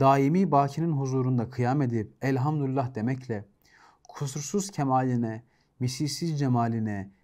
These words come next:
nihayetsiz rahmetine karşı hamdü sena edip "İyyâke na'budu ve iyyâke nestaîn" demekle muinsiz rububiyetine, şeriksiz, ortaksız uluhiyetine, ilahlığına,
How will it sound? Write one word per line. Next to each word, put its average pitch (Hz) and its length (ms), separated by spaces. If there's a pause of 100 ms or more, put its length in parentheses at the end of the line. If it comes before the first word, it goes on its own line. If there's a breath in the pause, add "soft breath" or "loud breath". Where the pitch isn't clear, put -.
(140 soft breath)
nihayetsiz 143 720
rahmetine 127 500
karşı 127 340
hamdü 147 260
sena 139 320
edip 117 300
"İyyâke 143 460
na'budu 143 400
ve 139 60
iyyâke 156 400
nestaîn" 139 460
demekle 120 580 (100)
muinsiz 151 1000 (240)
rububiyetine, 120 680 (360 soft breath)
şeriksiz, 143 720
ortaksız 143 920
uluhiyetine, 120 720
ilahlığına, 107 640